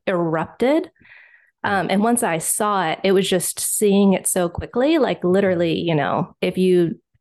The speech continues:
need glasses and you're just used to seeing the world as fuzzy,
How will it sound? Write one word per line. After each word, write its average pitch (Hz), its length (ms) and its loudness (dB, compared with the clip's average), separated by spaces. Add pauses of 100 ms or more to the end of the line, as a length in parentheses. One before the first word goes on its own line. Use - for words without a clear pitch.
(140)
need 185 280 2
glasses 180 640 0
and 165 140 2
you're 160 120 0
just 165 260 -2
used 175 380 0
to 165 100 -2
seeing 170 420 2
the 175 100 0
world 170 320 -2
as 156 160 -4
fuzzy, 254 500 -2